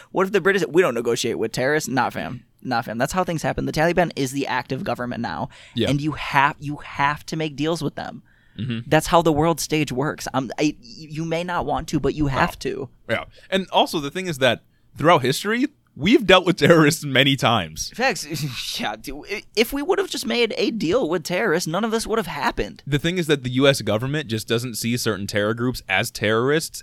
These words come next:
Speaker 2: as long as they serve U S interests.
Speaker 1: Yeah, like, any plea deal with
Speaker 2: Yeah.
Speaker 1: a capital rioter
Speaker 2: Yeah.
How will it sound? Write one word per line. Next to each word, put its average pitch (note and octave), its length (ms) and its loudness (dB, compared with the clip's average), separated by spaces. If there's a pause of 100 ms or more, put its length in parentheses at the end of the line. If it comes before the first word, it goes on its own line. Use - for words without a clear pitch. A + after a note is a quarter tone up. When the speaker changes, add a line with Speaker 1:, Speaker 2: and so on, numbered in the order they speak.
Speaker 2:
as A#2 180 0
long A#2 280 2
as A2 120 -4
they A2 120 0
serve G2+ 460 -2
U G2 160 -2
S F2 160 -4
interests. - 400 -10
Speaker 1:
Yeah, A#3 140 -2
like, D3 260 2
any E3 260 0
plea C#3+ 320 4
deal A#3 340 -2 (120)
with C3+ 120 6
Speaker 2:
Yeah. A#2+ 80 8
Speaker 1:
a - 40 -2
capital C3+ 380 0
rioter A#2 500 2 (100)
Speaker 2:
Yeah. A#2+ 220 0